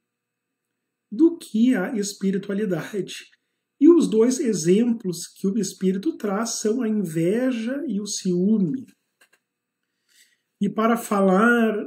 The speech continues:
desses dois flagelos, a inveja e o ciúme, nós encontramos essa imagem que achamos interessante. Vejam, essas duas mulheres aí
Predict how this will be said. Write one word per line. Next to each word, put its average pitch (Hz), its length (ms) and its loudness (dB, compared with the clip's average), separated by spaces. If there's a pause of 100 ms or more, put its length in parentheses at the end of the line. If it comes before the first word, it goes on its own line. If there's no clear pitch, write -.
(320)
desses 185 400 -2
dois 202 260 2
flagelos, 180 880 0
a 170 80 0
inveja 160 1080 -2
e 156 100 -6
o 160 60 -4
ciúme, 262 800 0 (840)
nós 214 260 -2
encontramos 226 720 2
essa 220 240 -4
imagem 190 720 -2
que 240 360 -6
achamos 196 480 -6
interessante. 185 840 -2
Vejam, 170 540 0 (600)
essas 170 260 -4
duas 190 240 0
mulheres 175 600 0
aí 175 340 0